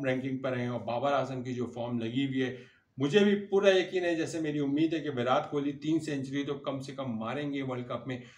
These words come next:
तो मुझे बाबर आजम से भी यही उम्मीद है कि बाबर आजम तीन century तो मस्ट मारने वाले हैं इस World Cup में।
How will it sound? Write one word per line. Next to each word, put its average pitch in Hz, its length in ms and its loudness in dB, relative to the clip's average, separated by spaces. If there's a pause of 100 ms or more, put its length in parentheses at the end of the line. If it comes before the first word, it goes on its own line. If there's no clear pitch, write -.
(160)
तो 143 80 -6
मुझे 147 200 -2 (100)
बाबर 151 340 0
आजम 151 280 4
से 151 120 -6
भी 143 140 -4
यही 135 240 2
उम्मीद 143 280 0
है 131 80 -2
कि 135 100 -6 (120)
बाबर 135 320 0
आजम 131 360 0
तीन 175 240 -2
century 139 400 -2
तो 127 120 -2 (100)
मस्ट 147 260 0
मारने 120 360 -2
वाले 113 260 -2
हैं 113 220 -6 (380)
इस 131 220 -8
World 120 220 -2
Cup 110 220 -4
में। 113 100 -4